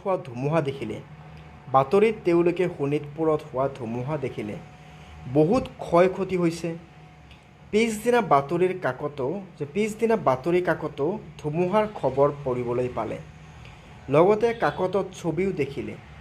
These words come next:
লগতে কাকতত ছবিও দেখিলে। টিভি আৰু বাতৰি কাকতৰ মানুহ খবৰটো, খবৰবোৰ কেনেকে গম পায়, ৰীণাই মাকক সুধিলে। মাকে ক'লে, "সকলো ঠাইতে সংবাদদাতা থাকে, তেওঁলোকে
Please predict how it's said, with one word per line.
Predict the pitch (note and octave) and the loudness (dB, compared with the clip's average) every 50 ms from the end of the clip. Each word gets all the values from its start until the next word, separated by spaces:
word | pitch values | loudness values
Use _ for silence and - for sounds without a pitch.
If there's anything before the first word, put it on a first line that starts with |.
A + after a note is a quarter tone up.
| - B2+ | -4 0
লগতে | C3 C#3 D3+ F#3 F#3+ G#3+ G#3 | 2 4 4 4 2 2 2
কাকতত | G#3 D#3+ D3+ - F3 F3 G3 F#3+ F#3+ - | 2 0 0 0 -2 -2 -4 -4 -6 -6
ছবিও | - D#3 C3+ C3+ E3+ F#3+ F3 | -6 -4 0 2 2 2 2
দেখিলে। | D3+ C3 - - G#2 G#2 G#2+ - - - - - - - - - - - - - - - - - - - - - - - - - | 0 -4 -4 -6 -10 -10 -12 -14 -16 -20 -20 -20 -20 -20 -20 -20 -20 -20 -18 -18 -20 -20 -18 -18 -16 -16 -16 -14 -14 -8 -2 2
টিভি | G#3+ A3 G#3 G3 A#3+ C4 B3+ - - E3 | 4 4 4 4 2 0 2 4 4 6
আৰু | F3+ G3+ G3+ G3+ | 6 6 6 4
বাতৰি | C#3 C3 - - F#3 F#3 F#3 F#3 | 4 2 2 2 0 2 2 2
কাকতৰ | F3+ E3 E3+ F3+ F3 F#3 F3 D3 | 0 -2 -2 -2 -4 -2 -2 -2
মানুহ | A#2+ A#2 A#2+ D3+ D#3+ D#3+ D#3 - | -2 -2 -2 -2 -4 -4 -6 -6
খবৰটো, | D3 C3 C3+ D#3 D#3 E3 E3 E3 D#3 C#3 - - - - - - - - D3+ C#3 C3+ D#3+ - - - - | -6 -2 2 4 4 4 4 2 -2 -8 -10 -14 -18 -20 -20 -20 -10 -4 -2 0 0 0 -2 -4 -4 -4
খবৰবোৰ | D#3 D3 E3 E3 D3+ A#2+ A2+ B2 C#3+ C#3 - - | 0 2 4 4 2 2 0 -2 -2 -4 -2 0
কেনেকে | G#3 G#3+ A3+ A#3+ A#3 B3+ A#3+ A3 D3+ D#3 | 0 2 2 2 2 2 0 0 2 2
গম | C#3 C#3 C3+ - | 0 0 0 0
পায়, | F3 E3+ D#3+ D3+ C3 | 0 2 2 2 0
ৰীণাই | B2 A#2+ B2+ C#3+ D3+ C#3+ B2+ | -2 -2 0 0 0 0 -2
মাকক | A#2 A#2 - C#3 C3 - - | -4 -6 -6 -8 -10 -8 -8
সুধিলে। | F3+ F3+ F3+ F3 B2 - - - - - - - - - - - - - - - - - - C#3+ C#3 | -4 -2 0 0 0 -2 -6 -10 -14 -20 -20 -20 -20 -20 -20 -20 -20 -20 -20 -20 -20 -18 -6 0 2
মাকে | C#3+ C#3+ C#3+ A3+ A3+ A3+ | 2 4 4 4 2 4
ক'লে, | A3+ A3+ A#3 A3+ - D3+ | 2 2 2 0 0 -2
"সকলো | C#3+ - D3+ G#3+ G#3+ A3 A3 G#3+ | -4 -2 2 4 4 4 4 2
ঠাইতে | - D3+ C#3+ D3 D3+ D3 F#3 E3+ - - | 0 -2 0 0 0 -2 -4 -4 -4 -4
সংবাদদাতা | C3 C3+ C3+ C3 D3+ D3+ C#3+ D3 C#3 - C3 - | -4 -4 0 0 0 0 0 -2 -4 -6 -6 -10
থাকে, | C#3 C#3 - F3+ F#3 - - - - - - - - - - - - - - - - - | -10 -10 -8 -10 -10 -10 -14 -20 -20 -20 -20 -20 -20 -20 -20 -20 -20 -20 -20 -18 -2 4
তেওঁলোকে | F#3+ G3+ G#3+ A3+ A3+ A3+ A3+ | 6 8 8 8 6 2 0